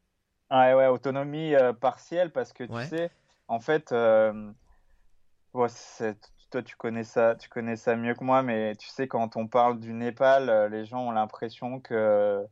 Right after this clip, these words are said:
Speaker 2: <laughs>
Speaker 1: bah, que t'es Tintin au Tibet et que t'arrives dans un truc où, où tu vas être seul pendant cinq cents jours, quoi, et qu'il va falloir manger des insectes, euh, sous des égouts, tu vois, sous des...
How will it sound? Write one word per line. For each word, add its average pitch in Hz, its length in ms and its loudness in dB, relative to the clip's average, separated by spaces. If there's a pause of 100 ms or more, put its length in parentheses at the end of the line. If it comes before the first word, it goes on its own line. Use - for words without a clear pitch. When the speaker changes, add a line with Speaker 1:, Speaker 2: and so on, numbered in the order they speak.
(120)
Speaker 2:
<laughs> - 100 -20
Speaker 1:
bah, 120 380 0
que - 60 -20
t'es 117 120 -10
Tintin 117 320 -2
au 117 100 -4
Tibet 131 460 0
et 127 40 -6
que - 60 -20
t'arrives 123 340 0
dans 110 220 -6
un 113 140 -2
truc 143 400 -12
où, 107 440 -4 (440)
où 113 160 -4
tu - 160 -8
vas 110 160 6
être 110 100 -2
seul 135 320 2
pendant 101 500 0
cinq 113 220 -2
cents 120 240 -4
jours, 123 280 -4
quoi, 104 280 -4 (460)
et 104 140 -6 (100)
qu'il 110 260 -4
va 107 120 4
falloir 110 340 0
manger 113 320 -4
des 110 220 -8
insectes, 110 460 -6
euh, 107 360 0 (280)
sous - 280 -14
des 107 380 -2
égouts, 123 260 -2
tu - 140 -4
vois, 107 200 6
sous - 200 -14
des... 107 340 -8